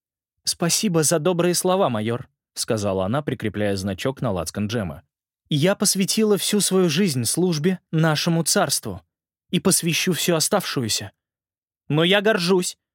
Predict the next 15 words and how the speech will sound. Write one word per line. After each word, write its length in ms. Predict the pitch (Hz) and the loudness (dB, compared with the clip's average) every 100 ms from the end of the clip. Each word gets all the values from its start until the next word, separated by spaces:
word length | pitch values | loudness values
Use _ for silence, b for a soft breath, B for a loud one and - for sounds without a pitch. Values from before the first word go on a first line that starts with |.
| _ _ - | _ _ -10
что 240 | - 196 | -2 2
могу 240 | 185 180 190 | 2 2 2
назвать 420 | 170 151 180 - | 2 2 0 0
тебя 260 | 185 165 | 0 2
братом, 520 | 147 160 170 - 85 - _ _ _ _ - | 4 4 2 0 -12 -14 _ _ _ _ -2
а 120 | 135 | 0
когда 280 | 175 160 180 | 2 2 2
придёт 360 | 170 160 170 | 2 2 2
день, 320 | 131 220 160 110 _ _ _ _ - | 2 0 0 -6 _ _ _ _ -6
буду 340 | 123 170 185 | 2 4 4
гордиться 540 | 175 190 160 214 - 180 | 2 2 2 0 2 2
возможностью 760 | 180 190 247 156 143 - 160 | 2 4 2 2 -2 0 0
назвать 460 | 165 147 147 196 - | 2 2 0 0 0
своим 480 | 190 185 175 165 | 2 2 2 0
генералом. 640 | 151 160 160 165 123 90 | 0 2 2 0 -2 -6